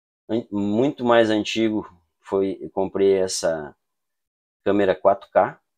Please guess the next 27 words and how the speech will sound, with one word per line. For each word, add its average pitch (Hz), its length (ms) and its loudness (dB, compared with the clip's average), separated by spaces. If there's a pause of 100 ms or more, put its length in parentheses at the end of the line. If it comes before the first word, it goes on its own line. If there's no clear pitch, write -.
(540)
que 90 100 -2
vinha 90 320 -4
com 85 200 -6
controle 82 420 -8
remoto, 101 580 -4 (600)
e 101 120 -2
um 110 120 0
microfone 107 580 -2
de 101 80 -8
lapela. 80 580 0 (240)
Ela 82 200 -6
é 87 40 -4
da 87 160 0
Victor 113 500 -6
A 92 200 0
C 98 280 -4
setecentos. - 840 -10
Também 95 380 0
não 95 140 -4
fui - 140 -12
taxado. 127 520 -4 (580)
Grava 101 280 6
em 98 60 -4
quatro 98 340 -2
K 92 220 2
trinta 92 380 -8
frames, 131 720 -6